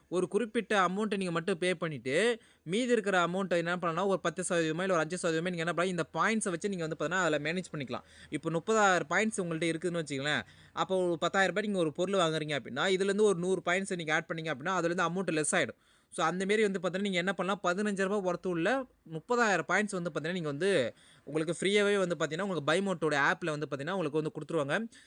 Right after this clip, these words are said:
So, இதுல ஜாயின் பண்ணும்போதே உங்களுக்கு வந்து பாத்தீங்கன்னா, பைமோட் ஆப் இன்ஸ்டால் பண்ணி எல்லாமே பண்ணி தான் உங்களுக்கு சொல்லிக் குடுப்பாங்க. நீங்க ஜாயின் பண்ணக்குள்ள எல்லாமே உங்களுக்கு புரியும். சரிங்களா? அது எல்லாமே நான் உங்களுக்கு சொல்லிக் குடுப்பேன், என்னென்ன பண்ணணும்னு சொல்லிட்டு. அப்ப பைமோட்ல நீங்க ரிஜிஸ்டர் பண்ண உடனே உங்களுக்கு வந்து பாத்தீங்கன்னா,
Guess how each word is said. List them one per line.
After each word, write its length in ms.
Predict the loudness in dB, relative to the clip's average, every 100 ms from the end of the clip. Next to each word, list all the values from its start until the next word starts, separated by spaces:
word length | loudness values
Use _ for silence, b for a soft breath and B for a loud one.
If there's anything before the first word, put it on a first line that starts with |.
| B
So, 140 | -2
இதுல 40 | 0
ஜாயின் 280 | 2 2 0
பண்ணும்போதே 360 | 0 0 2
உங்களுக்கு 260 | 2 2 0
வந்து 80 | 0
பாத்தீங்கன்னா, 260 | 0 0 2
பைமோட் 340 | 2 2 2
ஆப் 220 | 2 2
இன்ஸ்டால் 260 | -4 -4 -4
பண்ணி 400 | -4 -4 -4 -8 B B
எல்லாமே 340 | -2 0 0
பண்ணி 200 | 0 2
தான் 80 | 0
உங்களுக்கு 380 | 0 -2 0 0
சொல்லிக் 100 | 0
குடுப்பாங்க. 260 | 0 -2
நீங்க 200 | -2 0
ஜாயின் 140 | 0 0
பண்ணக்குள்ள 280 | -2 0
எல்லாமே 260 | 2 2 0
உங்களுக்கு 220 | -2 -4
புரியும். 300 | -2 -2 -2 -6
சரிங்களா? 240 | -12 -6 -6 -8 b b
அது 160 | -2
எல்லாமே 220 | 0 0
நான் 120 | -2 -2
உங்களுக்கு 260 | -2 -2
சொல்லிக் 200 | 0 0
குடுப்பேன், 220 | 0 -2
என்னென்ன 260 | -2 -2 -4
பண்ணணும்னு 180 | -4 -4
சொல்லிட்டு. 420 | -4 -2 0 0 -4 B B
அப்ப 240 | -4 0 2
பைமோட்ல 380 | 2 2 0
நீங்க 160 | -2 -2
ரிஜிஸ்டர் 280 | -2 -2 -4
பண்ண 160 | -2 -2
உடனே 280 | -2 -2 -2
உங்களுக்கு 340 | 0 -2 0
வந்து 320 | -2 -2 -2
பாத்தீங்கன்னா, 200 | 0 0